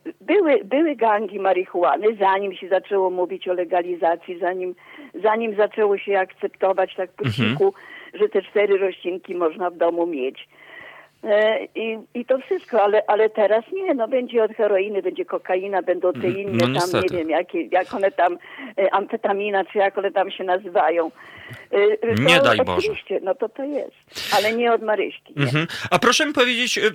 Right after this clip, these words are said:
Speaker 2: właściwie czy tam była jakaś prowadzona, nie wiem, kampania społeczna, obywatelska? Kto wyszedł z inicjatywą, jakby, że, że ta sytuacja jest taka, jaka jest, czyli że jakby, że ta, e, konopia indyjska jest legalna, czyli marihuana w Kanadzie?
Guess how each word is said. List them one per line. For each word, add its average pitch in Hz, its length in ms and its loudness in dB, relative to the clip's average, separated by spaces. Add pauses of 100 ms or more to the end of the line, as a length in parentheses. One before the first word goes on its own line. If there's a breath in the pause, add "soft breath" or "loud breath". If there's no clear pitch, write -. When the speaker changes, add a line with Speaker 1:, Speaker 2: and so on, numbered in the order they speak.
(220)
Speaker 2:
właściwie 196 400 0
czy 214 140 -2
tam 190 280 0
była 202 200 6
jakaś 214 240 0
prowadzona, 180 560 0
nie 175 140 -4
wiem, 131 220 -4
kampania 160 1080 2
społeczna, 147 680 0
obywatelska? 143 960 0
Kto 262 160 0
wyszedł 147 260 -2
z 110 80 -8
inicjatywą, 101 680 -2 (340)
jakby, 104 640 0
że, 101 520 0
że 101 200 -4
ta 110 200 0
sytuacja 104 460 -4
jest 104 140 -4
taka, 104 220 -2
jaka 101 220 0
jest, 92 220 -2
czyli 104 220 -6
że 101 160 -2
jakby, 98 260 -2
że 98 160 -4
ta, 107 180 2 (360 loud breath)
e, 107 180 -2
konopia 101 600 -2
indyjska 98 500 -6
jest 90 260 -8
legalna, 87 540 -2
czyli 82 240 -12
marihuana - 640 -10
w - 220 -20
Kanadzie? - 400 -10